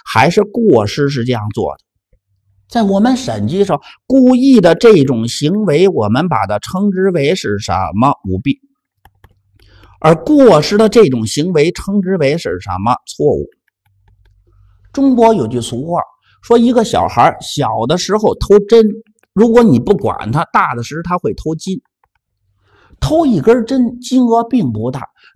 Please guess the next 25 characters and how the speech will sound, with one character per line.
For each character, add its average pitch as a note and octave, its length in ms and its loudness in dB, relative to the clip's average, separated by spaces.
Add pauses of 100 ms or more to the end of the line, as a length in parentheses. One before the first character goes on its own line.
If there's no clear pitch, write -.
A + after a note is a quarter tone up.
但 D3 120 0
是 C#3 120 -10
它 D3+ 120 -6
性 F#3 360 -4
质 G#2+ 120 -8
很 G2 220 -10
严 F2+ 220 -10
重。 - 120 -16 (320)
所 B3+ 280 2
以 A#3+ 160 0
我 G#2 560 -2
们 C#3 220 0
对 G#3+ 120 0
重 A3 220 -4
要 E3 120 -8
性 D#3 140 -8
的 D3+ 80 -6
判 D#3 220 -6
断， C#3 120 -4 (280)
既 C4 240 -2
要 D3 180 0
考 G2+ 360 -6
虑 C#3 180 -4
金 A3 340 -4
额， B2 260 -2